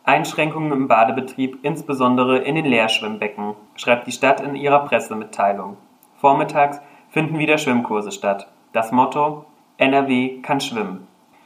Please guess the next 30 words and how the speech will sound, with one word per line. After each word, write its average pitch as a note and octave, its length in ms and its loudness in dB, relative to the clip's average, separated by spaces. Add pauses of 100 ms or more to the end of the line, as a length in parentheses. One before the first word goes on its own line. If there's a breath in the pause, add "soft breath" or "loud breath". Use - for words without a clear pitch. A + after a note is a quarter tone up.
(180 soft breath)
Wir C#3+ 140 4
wechseln D#3+ 260 0
das C#3+ 160 -6
Thema. G2 460 -8 (440)
Es C3 140 -4
geht D#3+ 160 0
um D#3+ 80 -4
die C#3+ 80 -6
Frage, D#3 640 2
wie C#3+ 140 -6
Münster E3+ 480 2
mehr C#3 160 0
Geflüchtete C#3+ 560 0
aus A#2+ 160 2
der B2 100 0
Ukraine G#2 460 -6
aufnehmen F#2 520 -8
will. F#2 220 -12 (680 soft breath)
Ende D#3 200 0
März, C#3+ 500 0 (120)
einen C#3+ 240 0
Monat D#3+ 320 0
nach C3+ 100 0
dem C3+ 160 -4
Beginn B2 300 -2
des A#2+ 160 -6
Kriegs D3+ 260 -6
in C3+ 80 0
der A#2+ 120 2
Ukraine, D3+ 580 -2